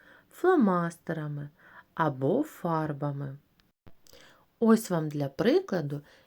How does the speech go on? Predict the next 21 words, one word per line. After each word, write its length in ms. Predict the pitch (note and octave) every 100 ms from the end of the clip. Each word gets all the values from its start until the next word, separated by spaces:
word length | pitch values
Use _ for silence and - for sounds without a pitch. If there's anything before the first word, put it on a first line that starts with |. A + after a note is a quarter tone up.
| _
як 300 | - G#4 G#4
можна 420 | G3 E3+ D#3+ D3
легко 420 | D3+ D3 - - D3
намалювати 880 | D#3+ E3+ F3+ F#3 D#3+ C#3+ C3+ - C#3+
каченят 880 | G#3+ F#3+ - C#3+ C#3+ E3+ C#4 F4+ - - - _
та 140 | E3 D3+
маму 440 | D3 F#3+ D#4 A3
качку. 720 | - D3 C#3 C#3 - - C#3+ C#3+ _ _ _ _ - - _ _ _ -
Не 220 | F#3 G3+
поспішайте, 1160 | G3+ E3 - - D3 - D3+ E3+ A#3+ A#3 D3+ D3 - - -
гарно 560 | D#3 G3+ B3+ A3+ F#3+ F3
подумайте 920 | E3 D3 D3 A3+ C4+ G3+ D#3 - C#3+ - - _
і 100 | F#3
тільки 440 | D#3+ F3+ D#3 - C#3+
потім 640 | - - A3 D4+ F#3+ D3 - _ -
починайте 840 | E3+ E3+ E3 D3 D3+ B3+ C#4+ C#4+
малювати. 840 | B3+ A#3 G#3+ D#3+ D3+ C#3+ C#3+ D3+ C#3+ _ _ _ _ _ _ - - - - - _ -
А 120 | E3
я 220 | F3+ F3
з 200 | D#3+ D3+
нетерпінням 800 | C#3+ C#3 - - G#3+ D#4+ A3+ C#3